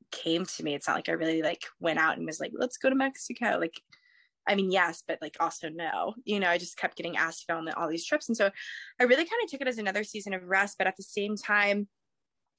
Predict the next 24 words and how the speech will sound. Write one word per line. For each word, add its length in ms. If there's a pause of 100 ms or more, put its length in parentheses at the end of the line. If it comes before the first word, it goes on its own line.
you 120
know, 100
obviously, 480 (640)
you 100
know, 180
talking 300
to 60
myself 320
of, 100
like, 160
"Okay, 260
w-, 300
how 160
do 80
I 60
wanna 200
pivot 320
my 220
career? 380 (920)
What 120
do 80
I 100
wanna 260
do? 360